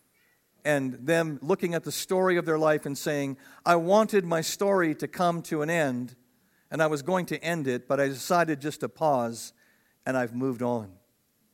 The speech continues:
It's a testimony to people who've worked through that feeling that there's no purpose to their life, that there's nothing to live for, that there's no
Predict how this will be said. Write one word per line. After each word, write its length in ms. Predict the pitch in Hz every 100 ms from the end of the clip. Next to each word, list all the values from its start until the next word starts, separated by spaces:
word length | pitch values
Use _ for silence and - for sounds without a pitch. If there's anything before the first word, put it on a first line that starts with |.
| _ _ _ _ _ _ _ _ _ -
It's 140 | 151
a 40 | 160
testimony 600 | - 208 - 202 190 175
to 80 | 156
people 380 | 196 180 175
who've 220 | 156 160 139
worked 320 | 170 170 -
through 200 | 175 165
that 160 | 143
feeling 480 | - 170 160 135 120 - - - _
that 140 | 151 160
there's 180 | 147
no 140 | 165 160
purpose 420 | - 180 170 143
to 120 | -
their 160 | 147 143
life, 480 | 156 147 131 - - _ _ - - _ _
that 120 | -
there's 200 | - 175
nothing 260 | 185 196 190
to 80 | 165
live 220 | 165 196
for, 240 | 196 160
that 120 | 151 160
there's 200 | 175 175
no 260 | 202 175